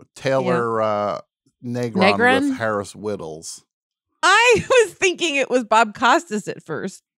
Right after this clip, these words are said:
Speaker 1: Like a young Bob Costas. Yeah, that's a good.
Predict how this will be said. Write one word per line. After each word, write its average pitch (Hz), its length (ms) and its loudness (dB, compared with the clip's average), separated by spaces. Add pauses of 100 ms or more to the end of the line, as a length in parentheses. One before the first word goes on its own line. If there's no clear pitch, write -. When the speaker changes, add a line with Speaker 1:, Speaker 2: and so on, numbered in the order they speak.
(140)
Speaker 1:
Like 127 140 -8
a 135 160 0
young 143 360 2
Bob 120 340 2
Costas. 98 600 -2
Yeah, 104 200 0
that's 107 240 -4
a 127 60 -6
good. 95 300 -6